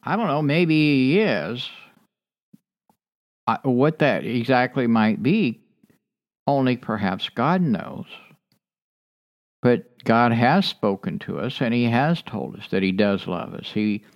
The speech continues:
he's given his, his son Jesus to suffer and die in our place because of our sin. Not because Jesus sinned, because we all have sinned.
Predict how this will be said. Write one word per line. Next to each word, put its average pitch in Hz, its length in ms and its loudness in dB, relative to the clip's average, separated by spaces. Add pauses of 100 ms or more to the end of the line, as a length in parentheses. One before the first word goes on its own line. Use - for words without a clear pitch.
(300)
he's 117 320 0
given 117 340 0
his, 110 540 -2 (140)
his 107 240 -2
son 120 380 0
Jesus - 600 -4 (1200)
to 101 180 -4
suffer 107 500 2
and 98 80 2
die 92 240 2
in 90 80 -2
our 90 160 -4
place 90 480 -6 (720)
because 98 300 -2
of 87 120 -6
our 90 200 -4
sin. - 340 -10 (680)
Not 98 220 0
because 123 360 0
Jesus 127 540 0
sinned, - 500 -14 (480)
because 104 300 -6
we 101 220 0
all 101 520 -2
have 90 240 -4
sinned. - 500 -14